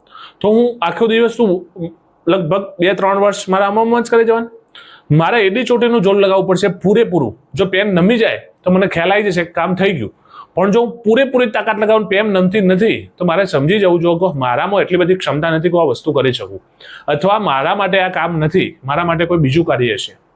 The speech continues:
હમ? મારા માટે કોઈ બીજું કામ હશે કે એની તરફ હું આગળ વધું. હં? અહીંયા આ કોઈ પથ્થર છે ભાઈ ગોળ,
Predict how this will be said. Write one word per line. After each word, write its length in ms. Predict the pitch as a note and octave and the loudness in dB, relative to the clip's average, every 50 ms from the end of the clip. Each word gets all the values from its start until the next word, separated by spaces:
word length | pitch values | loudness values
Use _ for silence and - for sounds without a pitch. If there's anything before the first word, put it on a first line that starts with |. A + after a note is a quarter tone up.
| _ _ _ - | _ _ _ -6
હમ? 120 | G3+ C4+ - _ - - _ _ B2+ | -6 -6 -6 _ -20 -20 _ _ -4
મારા 220 | C3+ C3+ E3 F#3 F#3 | -2 0 0 0 -2
માટે 180 | F3 F3 F#3+ F3 F#3 | 0 0 0 2 2
કોઈ 100 | G3 F3 | 2 2
બીજું 200 | D3+ C#3+ D#3+ F#3 F3+ F3 | 2 2 2 2 2 0
કામ 180 | D3+ C#3 C3 B2+ | -2 -2 -4 -6
હશે 180 | B2+ A#2 A2+ A#2+ - | -4 -4 -4 -2 0
કે 100 | D#3+ E3 E3 - - C#3+ | -2 -2 -2 -4 -4 -2
એની 180 | D#3 F3 G3+ F3 - | 0 0 0 2 0
તરફ 140 | F#3 F#3 F3 | 0 0 0
હું 100 | F3+ D#3 B2+ | 0 -2 0
આગળ 200 | A#2 A#2+ A2+ G#2+ | 0 -2 -2 -4
વધું. 160 | G2+ G#2 A2 _ _ _ _ _ - - - _ - | -6 -10 -12 _ _ _ _ _ -20 -20 -16 _ -2
હં? 80 | G3+ A3 - - - - | -2 -2 -2 -10 -12 -6
અહીંયા 300 | - D#3 D#3+ E3+ F3 F3+ F3+ - - _ _ _ _ _ _ _ - - _ - - | -2 0 0 2 0 0 -4 -8 -16 _ _ _ _ _ _ _ -20 -20 _ -6 -4
આ 100 | D3 D3+ | 0 0
કોઈ 160 | F3 E3 - | 0 0 0
પથ્થર 320 | D#3 - - - F3+ F3+ | -2 -4 -2 -2 0 2
છે 160 | E3+ F#3+ F#3+ E3+ | 2 2 2 2
ભાઈ 140 | D#3 B2+ A#2+ | 2 0 0
ગોળ, 160 | A#2 A2 - | 0 0 -2